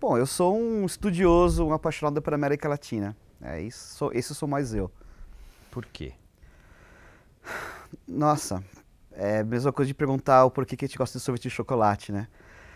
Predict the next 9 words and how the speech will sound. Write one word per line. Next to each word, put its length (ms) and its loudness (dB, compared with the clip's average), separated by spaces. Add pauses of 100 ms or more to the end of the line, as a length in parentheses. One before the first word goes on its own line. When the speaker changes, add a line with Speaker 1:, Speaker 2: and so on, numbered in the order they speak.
(500)
Speaker 1:
Ah, 1000 6 (500)
lá 380 8
em 60 4
noventa 420 6
e 80 10
um, 160 4
noventa 380 4
e 40 2
dois, 720 4